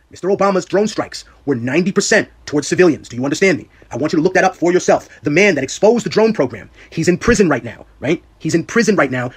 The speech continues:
just like Julian Assange and these other people that exposed that ninety percent of the drone strikes were against people that were non-military targets and civilians. Also, let me be clear, the drone strikes were not guided by Intel.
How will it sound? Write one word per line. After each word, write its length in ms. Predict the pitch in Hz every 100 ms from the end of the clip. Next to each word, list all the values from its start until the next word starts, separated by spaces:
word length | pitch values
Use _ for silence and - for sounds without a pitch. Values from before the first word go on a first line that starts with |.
| _
just 240 | - 180 -
like 220 | 185 185 - -
Julian 260 | 196 208
Assange 320 | 196 170 160
and 80 | 147
these 160 | 127 160
other 100 | 180
people 320 | 175 143 143 -
that 100 | 131
exposed 480 | - - 208 190
that 120 | 139 123
ninety 320 | 143 214 220
percent 200 | 196 196
of 80 | 139
the 60 |
drone 200 | 127 175
strikes 340 | 175 135 117 - - _
were 140 | 151 147
against 400 | 135 139 139 -
people 220 | 165 160
that 100 | -
were 80 | 123
non-military 580 | 127 190 170 165 165 156
targets 300 | 143 131 131
and 80 |
civilians. 420 | 117 131 117 101 - _ -
Also, 340 | 202 - - - _
let 120 | -
me 40 |
be 120 | 151 165
clear, 280 | 240 151 - _
the 80 | 120
drone 240 | 135 220
strikes 320 | - 143 -
were 80 | 131
not 220 | 147 143
guided 240 | 165 190 127
by 140 | 135
Intel. 360 | 208 226 110